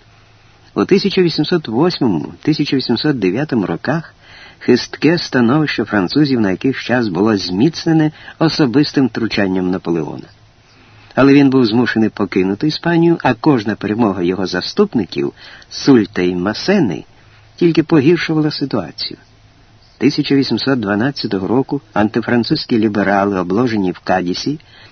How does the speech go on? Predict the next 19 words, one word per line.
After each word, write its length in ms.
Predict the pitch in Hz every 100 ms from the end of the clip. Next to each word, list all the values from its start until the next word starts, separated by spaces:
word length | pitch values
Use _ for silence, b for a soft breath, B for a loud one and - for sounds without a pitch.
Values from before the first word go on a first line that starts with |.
| b b b
спромоглись 680 | - - 131 139 123 165 -
ухвалити 580 | 156 120 120 151 160 143
ліберальну 520 | 120 117 147 147 139
конституцію 920 | 143 135 - 139 - 87 - - - - B B
на 140 | 104 110
користь 520 | - 123 110 - -
відновлення 580 | 98 101 170 185 175 170 -
обмеженої 800 | 117 92 101 120 135 139 135 120
монархії. 600 | 104 80 87 - 92 92 _ _ b b b b b b b b _
Тисяча 360 | 165 160 147 147
вісімсот 420 | 151 143 131 147
тринадцятого 720 | 127 135 127 120 - 107 107
року 260 | 151 165 -
профранцузькій 680 | - 107 110 110 139 - 120
партії 400 | 127 147 - 104
пощастило 560 | 87 - 101 - 131
відновити 500 | 123 120 110 131 151
на 140 | 113 98
троні 420 | 117 147 139 139